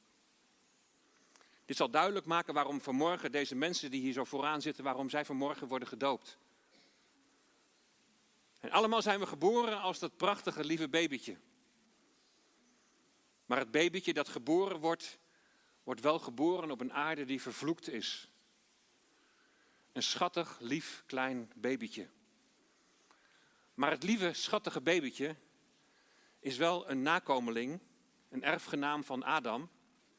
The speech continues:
Dus erft ook de natuur van Adam. En door deze natuur en door deze zondige natuur kun je niet in relatie staan met God.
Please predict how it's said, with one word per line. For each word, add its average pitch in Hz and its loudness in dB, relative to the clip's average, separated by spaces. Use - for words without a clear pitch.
Dus 135 -2
erft 190 0
ook 135 -2
de 127 -2
natuur 120 -4
van 113 -6
Adam. 104 -6
En 156 4
door 165 4
deze 214 4
natuur 202 2
en 175 -4
door 175 -2
deze 180 2
zondige 220 2
natuur 190 0
kun 254 0
je 233 2
niet 226 0
in 196 0
relatie 208 2
staan 202 4
met 190 -2
God. - 2